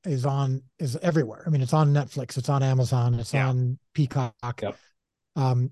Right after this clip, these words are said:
Speaker 1: and season two is also on Amazon and Peacock, I believe. Uh, the only place to watch season three is e-, is, is either on the Angel app or the, or, or our, our Chosen app. And for overthinkers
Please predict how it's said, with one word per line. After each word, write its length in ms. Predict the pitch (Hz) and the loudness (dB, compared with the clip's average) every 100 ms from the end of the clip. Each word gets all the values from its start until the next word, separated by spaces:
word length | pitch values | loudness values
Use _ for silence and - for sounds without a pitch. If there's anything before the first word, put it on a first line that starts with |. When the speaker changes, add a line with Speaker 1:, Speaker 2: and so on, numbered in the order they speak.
| - | -4
Speaker 1:
and 380 | 165 135 131 131 | 0 2 0 -2
season 300 | - 151 131 | -2 0 0
two 240 | - 143 | 0 0
is 80 | 135 | 2
also 240 | 131 127 131 | 0 -2 -4
on 80 | |
Amazon 300 | 131 127 127 | -4 -4 -4
and 100 | 127 | -4
Peacock, 340 | 120 127 127 123 | -4 -4 -4 -4
I 60 | |
believe. 380 | 123 123 123 113 _ _ _ _ _ - | -2 0 0 -2 _ _ _ _ _ -4
Uh, 260 | 135 123 131 | -2 -2 -2
the 120 | 208 | 4
only 180 | 156 151 | 6 6
place 220 | 143 147 | 6 4
to 80 | - | 4
watch 200 | 135 131 | 0 0
season 300 | - 135 120 | -2 -2 -2
three 280 | 123 165 156 | 0 2 2
is 160 | 135 120 | 2 0
e-, 120 | 127 | -2
is, 320 | 165 156 117 | -4 -6 -6
is 180 | - 135 | -4 0
either 200 | 139 131 | 2 4
on 80 | 127 | 2
the 120 | 175 | 2
Angel 240 | 143 123 | 2 4
app 160 | 127 127 | 2 0
or 100 | 127 | -2
the, 140 | 117 120 - | -6 -10 -10
or, 140 | 139 - | -8 -2
or 80 | |
our, 240 | 131 120 120 | 0 2 0
our 100 | 139 | 0
Chosen 320 | 123 139 123 | 4 6 8
app. 220 | 120 117 - - - - | 6 4 -4 -20 -6 4
And 180 | 160 156 - | 4 4 -4
for 200 | - 180 | 2 6
overthinkers 800 | 208 180 151 151 127 127 113 | 8 8 8 6 6 2 2